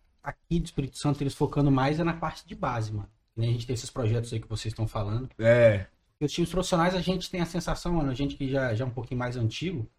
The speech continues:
Speaker 1: mano, que o futebol capixaba, ele não muda porque
Speaker 2: Mano,
Speaker 1: ninguém
Speaker 2: é,
Speaker 1: se interessa
Speaker 2: mano, a
Speaker 1: por hoje, tá
Speaker 2: verdade é
Speaker 1: ligado?
Speaker 2: que, é que esses clubes não quiseram dar um passo maior que a perna, mano.
Speaker 1: Exato.
Speaker 2: Os caras começaram de baixo. Os caras começaram a dar onde dá dinheiro, mano.
Speaker 1: Uhum.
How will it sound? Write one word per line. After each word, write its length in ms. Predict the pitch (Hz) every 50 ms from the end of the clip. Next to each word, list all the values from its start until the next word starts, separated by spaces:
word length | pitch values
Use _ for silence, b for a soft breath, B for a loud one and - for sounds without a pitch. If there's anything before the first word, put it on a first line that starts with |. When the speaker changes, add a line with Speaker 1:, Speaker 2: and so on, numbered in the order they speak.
| _ _ _ _ _ _ _ _ _ _ _ -
Speaker 1:
mano, 120 | 131 110 -
que 60 | 120
o 60 | 113 -
futebol 260 | - 120 - 131 131 135
capixaba, 360 | - 139 - - 156 151 165
ele 100 | 170 170
não 140 | 175 190 226
muda 320 | 220 214 233 262 277 294
porque 240 | 294 285 269 - 220
Speaker 2:
Mano, 160 | - 277 -
Speaker 1:
ninguém 160 | - 262 -
Speaker 2:
é, 40 | 294
Speaker 1:
se 60 | 302
interessa 300 | 285 277 285 269 262 -
Speaker 2:
mano, 180 | 180 196 196 180
a 40 | 170
Speaker 1:
por 60 | 147 160
hoje, 80 | 165
tá 40 | 160 156 147 151 156 165
Speaker 2:
verdade 80 | 160 175
é 40 | 165
Speaker 1:
ligado? 80 | -
Speaker 2:
que, 160 | - 185 180 180
é 80 | 170
que 100 | - -
esses 240 | 170 160 - 170 151 -
clubes 240 | - 175 170 175
não 80 | 170 180
quiseram 240 | 156 160 165 170 170
dar 80 | 165 175
um 80 | 170
passo 240 | 165 170 170 165 -
maior 140 | 165 165 165
que 80 | 165 190
a 40 | 190
perna, 340 | 190 - 175 180 170 170 160
mano. 180 | 135 110 98 95
Speaker 1:
Exato. 400 | 139 147 151 208 185 165 - - - _
Speaker 2:
Os 80 | -
caras 160 | - 156 147
começaram 320 | 143 151 151 143 156 147 147
de 80 | 151
baixo. 500 | 165 165 170 170 175 185 196 - - 143 127 - 117 110 110 104 -
Os 80 | - -
caras 160 | - 143 147
começaram 280 | 143 156 147 - 160 151
a 20 |
dar 60 | 160
onde 120 | 165 160 156
dá 100 | 165 160
dinheiro, 400 | 151 175 220 220 214 208 202 196
mano. 180 | 185 143 - 160
Speaker 1:
Uhum. 200 | 135 139 143 156